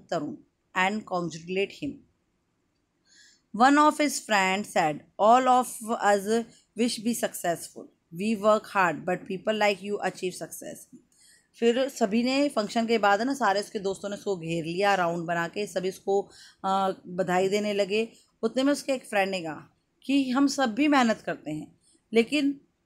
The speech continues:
जैसे आप हो, मतलब जैसे तरुण है, वैसे ही बच्चों को सक्सेस मिलता है। "What is the secret of your success?" फिर उसने पूछा कि तेरे सक्सेस के पीछे क्या वजह है,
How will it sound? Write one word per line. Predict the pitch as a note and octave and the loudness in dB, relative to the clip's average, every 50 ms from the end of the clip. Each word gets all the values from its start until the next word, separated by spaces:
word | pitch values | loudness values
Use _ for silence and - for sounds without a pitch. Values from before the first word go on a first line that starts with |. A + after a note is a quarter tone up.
| _ _ _ _ _ _ - _ _ _ _ _ _ _ _ _ _ - | _ _ _ _ _ _ -20 _ _ _ _ _ _ _ _ _ _ -14
जैसे | F3 D#3+ A#3+ A#3 A3+ - - C#4+ D4 D4 C#4+ - _ - | -6 -2 0 0 0 0 0 2 2 2 0 -2 _ 4
आप | G3+ G#3+ A3 A#3 A#3 - - | 6 8 8 6 4 0 -8
हो, | F#3+ D#3+ | -6 -6
मतलब | D#3+ E3 - G#3+ G3 | -6 -4 -6 -4 -2
जैसे | G#3 G#3+ G#3 - A#3 | -2 -4 -4 -4 -6
तरुण | - - G#3 G#3 A3 A#3 A#3 G3+ | -2 0 2 2 2 2 0 -2
है, | E3+ E3 - _ _ _ _ _ - - | -4 -8 -12 _ _ _ _ _ 2 4
वैसे | E3 E3+ G#3 - C#4 | 4 4 4 2 2
ही | C#4 C#4+ | 2 2
बच्चों | A#3 A#3 A3+ - - A#3 A3 | 2 0 0 2 2 2 2
को | G#3+ A#3+ C#4 E4+ B4 - _ _ _ _ _ _ _ _ _ _ _ _ _ _ _ _ - - | 2 2 0 0 0 -6 _ _ _ _ _ _ _ _ _ _ _ _ _ _ _ _ -14 -8
सक्सेस | - G#3 - - - A3 G3 - | -8 -6 -4 2 2 2 2 2
मिलता | F3 E3+ D#3+ D3+ - D#3 | -2 -4 -4 -4 -6 -8
है। | D3+ D#3+ E3 E3+ - _ _ _ _ _ _ _ _ _ _ _ _ _ - G#3+ | -8 -10 -12 -16 -18 _ _ _ _ _ _ _ _ _ _ _ _ _ 0 4
"What | B3+ D4 D4 | 4 4 4
is | D#4+ D#4+ C#4+ | 2 0 0
the | D4+ D#4 - - | 0 -2 -2 -4
secret | A#3+ A3+ A3+ A#3+ A#3+ A#3 A#3 A3+ A3 A3+ G#3+ - | -4 -2 0 0 2 4 4 6 6 6 4 4
of | G3+ G3+ G3+ | 2 0 0
your | - A3 G#3+ G3 - | 0 -2 -4 -4 -4
success?" | F3+ D#3+ - - D3 C#3+ - - - _ _ _ _ - | -8 -8 -8 -10 -10 -10 -12 -14 -20 _ _ _ _ -10
फिर | - G3+ G3+ A3 | -8 -4 -2 -2
उसने | A#3+ B3 A3+ | -2 -2 -4
पूछा | G#3+ - F#3 - A3+ | -8 -6 -4 -4 -4
कि | A#3 - B3 B3+ C4 B3+ A#3 - | -4 -4 -6 -8 -8 -8 -8 -4
तेरे | A3 G#3 G#3 A3 | -4 -2 0 -2
सक्सेस | A3+ A3+ A3 - - - - G3+ G3+ G3+ - | -2 -4 -8 -12 -10 -8 -6 -6 -6 -6 -8
के | - G#3+ | -8 -10
पीछे | G#3 G#3 - F3+ - - A3 A3 | -10 -10 -12 -14 -10 -8 -8 -8
क्या | A3 _ _ - - G3+ G3+ | -10 _ _ 0 2 2 2
वजह | F3+ E3 D#3+ D3 D#3 D#3 | 2 0 -4 -4 -6 -8
है, | D3 C#3+ - - | -8 -10 -12 -16